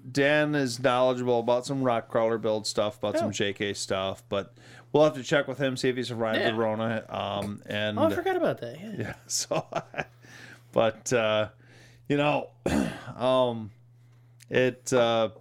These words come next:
Speaker 1: you know, we're always looking for suggestions, folks. We
Speaker 2: Yep.
Speaker 1: really are. You know, there's a lot of interesting four by fours out there. There's a lot of interesting history. There's a lot of and we're always just thinking about different things, and we're talking about different things, and we're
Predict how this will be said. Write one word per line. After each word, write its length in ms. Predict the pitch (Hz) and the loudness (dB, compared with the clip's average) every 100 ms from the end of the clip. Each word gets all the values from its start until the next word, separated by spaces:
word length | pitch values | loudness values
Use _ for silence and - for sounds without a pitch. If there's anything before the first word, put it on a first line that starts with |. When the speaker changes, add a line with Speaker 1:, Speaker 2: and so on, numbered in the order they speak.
| - - _ _ _ - _ _ _ - | -20 -20 _ _ _ -20 _ _ _ -4
Speaker 1:
you 80 | 123 | -2
know, 120 | 117 | 0
we're 220 | 107 139 | 0 4
always 260 | 156 170 151 | 6 6 4
looking 160 | 135 | 0
for 60 | 123 | -4
suggestions, 480 | 107 104 92 - 95 | -6 -6 -6 -10 -12
folks. 140 | - | -4
We 80 | 139 | 0
Speaker 2:
Yep. 60 | 139 | 2
Speaker 1:
really 240 | 123 123 113 | 2 2 0
are. 140 | 92 - - - - | -2 -10 -20 -20 -10
You 80 | 123 | -4
know, 260 | 113 107 104 | -2 -4 -4
there's 320 | 131 131 127 113 | 0 2 0 -4
a 120 | - | 0
lot 480 | 139 139 131 123 143 | 2 4 2 2 2
of 100 | 147 | 0
interesting 420 | 143 135 - 143 | -4 -6 -6 -4
four 200 | 127 131 | -2 0
by 160 | 120 113 | 0 -2
fours 280 | 110 107 101 | -2 -4 -2
out 140 | 95 | -4
there. 160 | 98 95 | -4 -6
There's 220 | 101 101 | -4 -4
a 40 | |
lot 480 | 101 104 107 101 113 | -4 -4 -2 -2 -4
of 120 | 117 117 | -4 -6
interesting 480 | 113 - - 117 | -6 -8 -8 -6
history. 400 | 110 135 - 107 | -2 -2 -2 -4
There's 180 | 98 101 | -4 -4
a 60 | 104 | -2
lot 200 | 107 110 | -2 -2
of 60 | 104 - - - - | -6 -16 -20 -20 -6
and 140 | 147 | -2
we're 240 | 143 143 - | 0 -2 -2
always 440 | 127 143 143 117 | 0 2 2 -2
just 220 | 123 117 - | -4 -4 -4
thinking 260 | 127 131 | -2 -2
about 240 | 117 107 101 | 0 0 0
different 280 | 110 123 117 | -4 -4 -4
things, 440 | 113 113 120 107 | -2 -2 -4 -4
and 440 | 98 98 101 98 - | -6 -6 -6 -8 -12
we're 100 | - | -16
talking 380 | 98 107 120 135 | -6 -2 0 0
about 180 | 120 113 | 0 0
different 240 | 110 110 | -4 -6
things, 240 | 110 110 104 | -4 -4 -4
and 100 | |
we're 100 | 95 | -6